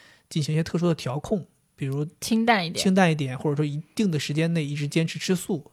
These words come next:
Speaker 1: 来确保自己的舌头能够敏感一些，能够喝出不同的风味。
Speaker 2: 嗯。
Speaker 1: 我是明显不行，因为你想，你也知道我这个饮食，对吧？又不健康，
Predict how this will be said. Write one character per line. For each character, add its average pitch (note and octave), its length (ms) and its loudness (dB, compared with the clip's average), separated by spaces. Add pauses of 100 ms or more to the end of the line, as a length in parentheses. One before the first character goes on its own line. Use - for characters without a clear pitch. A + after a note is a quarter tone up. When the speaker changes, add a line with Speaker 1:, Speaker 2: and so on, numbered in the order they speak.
Speaker 1:
来 C3+ 120 -4
确 - 180 0
保 C3+ 160 -2
自 - 140 -6
己 C#3 140 -6
的 B2+ 240 -6 (460)
舌 C3 240 -2
头 D3 200 2
能 B2+ 120 -4
够 C3+ 300 -2 (460)
敏 D3+ 260 2
感 C3+ 180 2
一 C#3 60 -8
些， C3 220 -6
能 C#3 120 -6
够 D3+ 80 0
喝 D#3 220 -2
出 D3+ 100 -6
不 D#3+ 120 -2
同 C#3 180 -4
的 C#3 60 -4
风 C#3+ 240 -6
味。 C3 180 -8 (240)
Speaker 2:
嗯。 A3 100 4
Speaker 1:
我 A3 60 8
是 G#3+ 100 4
明 G3 140 4
显 C#3 180 0
不 D3 60 0
行， B2+ 180 -4
因 E3+ 60 0
为 A#3+ 140 2
你 F#3+ 80 2
想， C#3 200 -2
你 F3 60 -2
也 F#3+ 80 2
知 F#3+ 100 -4
道 F3 140 2
我 B2+ 160 -4
这 F3 80 -2
个 A3+ 60 -2
饮 C3 180 -6
食， - 320 -12 (100)
对 - 80 -6
吧？ - 260 -12 (140)
又 F#3 120 4
不 D#3+ 100 0
健 D#3 180 2
康， - 240 -6